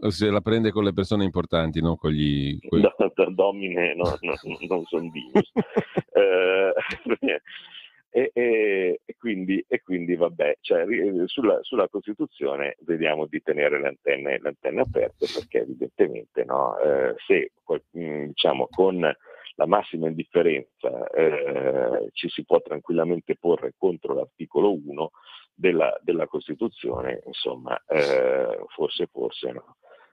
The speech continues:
Speaker 2: Eh, chi, chi lo fa, mm, ha un'idea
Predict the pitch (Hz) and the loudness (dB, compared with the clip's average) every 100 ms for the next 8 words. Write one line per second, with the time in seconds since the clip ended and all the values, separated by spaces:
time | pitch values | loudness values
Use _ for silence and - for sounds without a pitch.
0 | _ - - - 101 95 - - 95 98 | _ -2 -2 0 4 4 4 -4 2 2
1 | - 73 69 - - 80 76 71 69 64 | 2 0 0 0 -4 -14 -14 -16 -18 -18
2 | 64 60 - 82 73 76 76 80 | -20 -20 -8 -6 -4 -2 2 4